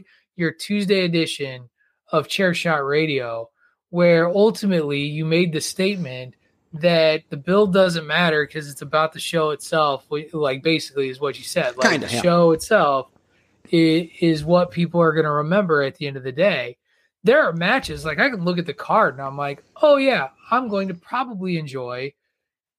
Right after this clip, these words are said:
Speaker 1: 'cause we've seen it eight million times, <laughs> Sami Zayn's and Kevin Owens.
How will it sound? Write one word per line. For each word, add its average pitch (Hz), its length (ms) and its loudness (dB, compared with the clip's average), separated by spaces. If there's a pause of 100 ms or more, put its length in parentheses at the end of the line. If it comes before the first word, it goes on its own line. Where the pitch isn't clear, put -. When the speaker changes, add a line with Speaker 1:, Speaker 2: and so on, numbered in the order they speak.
Speaker 1:
'cause 170 180 2
we've 156 160 -2
seen 196 300 2
it 180 120 2
eight 180 220 -2
million 165 320 2
times, 170 560 2 (100)
<laughs> - 100 -20
Sami 180 360 0
Zayn's 160 320 0
and 170 80 0
Kevin 165 240 2
Owens. 208 480 2